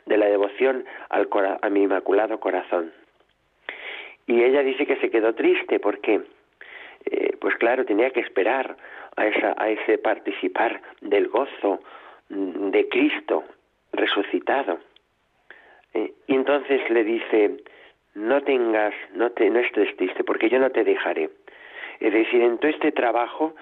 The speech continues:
pues mi co-, corazón, mi inmaculado corazón será tu refugio. Nosotros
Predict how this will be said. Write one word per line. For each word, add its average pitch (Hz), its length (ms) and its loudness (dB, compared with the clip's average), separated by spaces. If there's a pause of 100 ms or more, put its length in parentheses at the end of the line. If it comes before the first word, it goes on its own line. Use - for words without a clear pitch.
(380)
pues 117 200 0
mi 113 140 4
co-, 104 120 0 (200)
corazón, 113 460 0
mi 120 240 4
inmaculado 117 640 0
corazón 123 540 -2 (460)
será 127 300 2
tu - 160 0
refugio. - 560 -2 (1160)
Nosotros 147 380 0